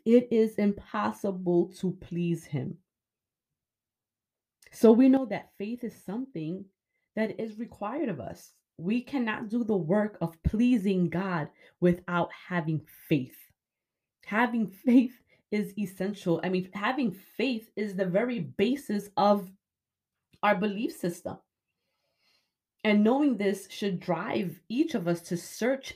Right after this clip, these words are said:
out what faith actually is. What is it composed of? Many boil it down to a matter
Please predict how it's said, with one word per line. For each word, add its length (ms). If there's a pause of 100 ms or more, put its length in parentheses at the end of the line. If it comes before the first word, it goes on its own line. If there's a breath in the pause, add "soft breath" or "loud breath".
out 340 (280 soft breath)
what 300 (140)
faith 360 (120)
actually 640
is. 500 (1080)
What 200
is 180
it 140
composed 760
of? 300 (1400 soft breath)
Many 480
boil 460
it 180
down 300
to 180
a 60
matter 640